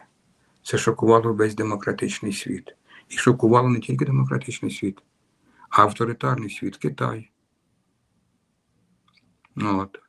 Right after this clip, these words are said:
Угорщину, яка готувалась вести війська, війська в Закарпатті, якщо Росія захопить Київ. Я про це все в деталях розписав. Іран, Північну Корею. А ми вистояли.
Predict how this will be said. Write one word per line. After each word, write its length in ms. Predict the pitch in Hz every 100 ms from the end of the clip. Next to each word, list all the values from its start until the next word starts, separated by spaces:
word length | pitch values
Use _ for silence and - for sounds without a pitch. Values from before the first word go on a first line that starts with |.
| _ _ _
Угорщину, 760 | 147 123 131 123 - 113 110 - _ _
яка 240 | 104 107 107
готувалась 540 | 110 113 113 110 104
вести 300 | 110 101 110
війська, 260 | 104 101 104 -
війська 260 | 107 - 101
в 40 |
Закарпатті, 560 | 101 101 - 151 151 107
якщо 200 | - 107
Росія 320 | 101 - 104
захопить 420 | 104 101 - 101
Київ. 380 | - 107 101 104 - -
Я 100 | 123
про 160 | - 107
це 140 | -
все 180 | - 107
в 40 |
деталях 460 | 101 - 113 110 -
розписав. 560 | 113 - - 110 98 - - - -
Іран, 480 | - 139 131 120 - -
Північну 500 | 135 147 143 - 135
Корею. 460 | 120 110 107 98 98 _ _ _ - _ _
А 140 | - -
ми 140 | 120
вистояли. 680 | 113 107 104 - 104 101